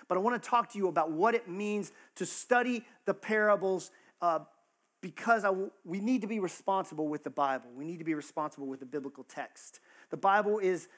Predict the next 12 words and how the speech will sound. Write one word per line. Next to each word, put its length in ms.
an 100
essential 840
reading 480
for 220
us, 360
but 120
it 100
is 140
a 20
difficult 500
reading. 380
So 440